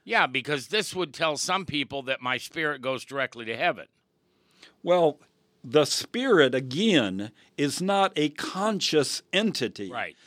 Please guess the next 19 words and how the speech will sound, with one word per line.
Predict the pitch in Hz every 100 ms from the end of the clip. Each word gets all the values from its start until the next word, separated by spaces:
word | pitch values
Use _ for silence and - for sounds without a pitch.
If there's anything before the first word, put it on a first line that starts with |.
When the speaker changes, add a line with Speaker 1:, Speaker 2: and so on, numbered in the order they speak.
| _
Speaker 2:
The | 127 143
spirit | - - 247 247 165 131 -
is | 147 147
the | 127 131
spark | - - - 180 190 190 -
of | 139 127 120
life | 175 151 131 120
that | - 131
God | 123 123 110
gives. | 165 151 107 - - -
You | - 170
see, | 220
you | 185 285
can, | 269 147 131
you | 143 277
can | 254 156
create, | - 127 117 123 139 117 - - - - -
uh, | 127 123 117 113 107 -
a, | 123 120